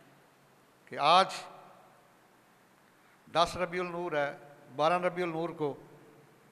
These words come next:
बेकसों के कस, बेबसों के बस, बेसहारों के सहारा, बेचारों के चारा, गरीबों के वाली, यतीमों के मौला,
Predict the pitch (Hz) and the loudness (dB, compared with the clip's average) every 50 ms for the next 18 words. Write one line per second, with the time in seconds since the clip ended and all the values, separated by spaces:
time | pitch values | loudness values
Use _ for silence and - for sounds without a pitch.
0 | _ _ - 113 117 151 170 175 175 175 185 175 - - 190 170 170 170 160 - | _ _ -14 -6 -2 2 2 2 4 2 0 -2 0 -2 -2 -2 -2 -4 -2 0
1 | 165 160 156 - - - - - - - - - - - - - - - - _ | 2 2 2 0 -4 -10 -14 -18 -20 -20 -20 -20 -20 -20 -20 -20 -20 -20 -20 _
2 | _ - - - - - 139 147 185 190 196 180 190 180 - 196 180 - 170 143 | _ -20 -20 -20 -20 -8 0 4 4 6 6 4 2 0 0 -2 -4 -2 -2 0
3 | 143 151 135 - - - - - - - - - - - - - - - - - | 2 2 0 0 -4 -10 -16 -18 -20 -20 -20 -20 -20 -20 -20 -20 -20 -20 -20 -20
4 | - - _ _ _ - - - - - - - - - - 135 160 180 196 - | -20 -20 _ _ _ -20 -20 -20 -20 -20 -20 -20 -20 -20 -4 2 4 4 4 4
5 | - 190 165 170 180 196 202 208 196 208 202 - - 180 151 160 165 175 180 190 | 4 4 8 8 8 8 6 2 -2 -4 -4 -2 0 2 4 6 6 8 8 8
6 | 185 180 170 - - - - - - - - - - - - - - - - - | 6 6 4 2 -2 -10 -14 -16 -20 -20 -20 -20 -20 -20 -20 -20 -20 -20 -20 -20
7 | - - - _ _ _ - 139 139 165 175 170 - 185 165 165 170 180 175 170 | -20 -20 -20 _ _ _ -12 0 4 4 4 4 6 8 8 8 8 6 2 0
8 | 170 156 - 165 151 151 151 143 131 135 - - - - - - - - - - | -2 2 4 6 8 8 8 6 6 4 0 -4 -8 -14 -16 -18 -20 -20 -20 -20
9 | - - - - - - - - - - - - _ _ - - - - - - | -20 -20 -20 -20 -20 -20 -20 -20 -20 -20 -20 -20 _ _ -20 -20 -20 -20 -20 -20
10 | - - - - - - - - - - 139 151 151 170 180 175 175 208 214 202 | -20 -20 -20 -20 -20 -20 -20 -20 -10 -4 -2 2 4 4 4 6 8 6 6 8
11 | 202 202 196 190 190 196 196 202 208 196 190 190 196 190 190 190 196 196 185 185 | 8 10 10 10 10 10 8 6 4 4 4 4 2 2 2 2 2 2 2 2
12 | 175 170 160 165 170 165 143 120 | 4 6 8 8 8 8 6 4